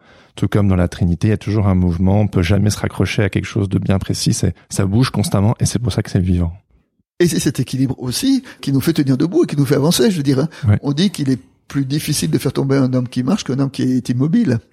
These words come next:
Speaker 2: Parce que cette succession de déséquilibres,
Speaker 1: Ah oui.
Speaker 2: un, nous fait progresser, et deux, nous permet aussi d'être, d'être debout, hein. Et que donc, euh, que cette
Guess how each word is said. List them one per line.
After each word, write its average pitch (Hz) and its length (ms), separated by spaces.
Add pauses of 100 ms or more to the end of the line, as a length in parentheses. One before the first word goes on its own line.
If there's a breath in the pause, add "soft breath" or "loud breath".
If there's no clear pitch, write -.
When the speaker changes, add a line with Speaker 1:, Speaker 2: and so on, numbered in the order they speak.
(100)
Speaker 2:
Parce - 160
que 160 80
cette - 220
succession 208 480
de 165 80
déséquilibres, 151 720
Speaker 1:
Ah 107 80
oui. 104 140 (280)
Speaker 2:
un, 185 200
nous 151 160
fait 165 120
progresser, 147 580 (340 loud breath)
et 165 100
deux, 202 300
nous 185 140
permet 160 240
aussi 175 220
d'être, 156 640
d'être 160 220
debout, 175 420
hein. 185 140 (440 soft breath)
Et 160 100
que 175 100
donc, 175 380
euh, 151 180 (300 loud breath)
que 165 180
cette 175 360